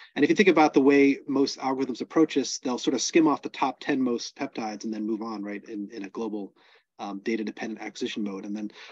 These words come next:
but you're left with all these tiny precursors down here that a lot of them don't have charge states. So, um, a lot of them are just gonna be missed over and over and over again, right? And so we have this challenge of how do we get at those rare peptides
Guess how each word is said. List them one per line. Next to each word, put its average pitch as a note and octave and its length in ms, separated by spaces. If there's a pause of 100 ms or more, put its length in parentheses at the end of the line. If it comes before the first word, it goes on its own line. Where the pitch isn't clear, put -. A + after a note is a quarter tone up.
(140)
but C#3 100
you're C#3+ 100
left F3+ 180
with E3 80
all E3 60
these D3+ 140
tiny F3+ 220
precursors D3+ 380
down B2 180
here B2+ 200
that B2 160 (120)
a C#3+ 40
lot C#3+ 140
of D3 60
them C3+ 100
don't C3+ 160
have B2+ 120
charge E3+ 340
states. - 320
So, G#2 280 (420)
um, G#2 200
a A#2 40
lot A#2+ 160
of C#3+ 60
them B2 100
are G#2+ 60
just - 200
gonna G#2 140
be G#2 100
missed A2 440 (100)
over A2 160
and G#2 80
over G#2+ 160
and G#2+ 100
over A2 180
again, F#2 240
right? F#2+ 220
And G#2 140
so C#3 100
we C#3+ 120
have D3 180
this - 240 (420)
challenge D#3 440
of A2 100
how D3+ 200
do E3+ 100
we C#3 120
get C3 360
at A2+ 200
those A2+ 220
rare A2 260
peptides G2 600